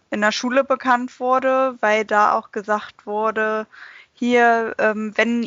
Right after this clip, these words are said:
ihr was seht oder so im Dorf, dann sagt Bescheid, sagt Lehrern oder euren, euren Eltern Bescheid oder so. Soweit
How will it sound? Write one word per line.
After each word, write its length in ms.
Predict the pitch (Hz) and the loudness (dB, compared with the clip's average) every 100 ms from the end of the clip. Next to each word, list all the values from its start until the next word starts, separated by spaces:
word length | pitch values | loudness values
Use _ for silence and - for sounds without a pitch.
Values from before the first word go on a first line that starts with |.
| - | -4
ihr 400 | 220 254 247 208 | 0 2 2 0
was 160 | 214 - | -4 -2
seht 400 | 240 269 285 285 | -4 -2 -2 -2
oder 240 | 247 247 | 2 2
so 240 | 233 233 233 | 2 0 0
im 260 | - 233 | -2 -4
Dorf, 440 | 226 220 226 233 - | -2 2 4 2 -2
dann 220 | 226 220 | -6 -6
sagt 400 | 214 208 226 _ | 0 0 0 _
Bescheid, 800 | 247 - - 247 233 233 247 240 | -10 -6 0 2 2 2 0 -2
sagt 300 | 220 220 240 | -4 -4 -6
Lehrern 600 | 226 240 247 240 240 240 | -4 -2 2 2 2 -2
oder 240 | - 214 | -2 0
euren, 360 | - 214 220 220 _ - | 2 2 -2 -4 _ -2
euren 400 | 214 214 220 214 | 2 2 2 0
Eltern 540 | - 247 - 262 240 | 0 0 0 -4 -2
Bescheid 580 | 233 - - 220 226 220 | -6 -8 -6 -4 -4 -6
oder 240 | 226 220 | -6 -6
so. 360 | 208 220 226 269 | -6 -6 -4 -6
Soweit 1300 | - 190 196 - - 220 202 196 208 214 233 240 240 | -8 -12 -12 -20 -18 -16 -6 2 4 6 4 4 4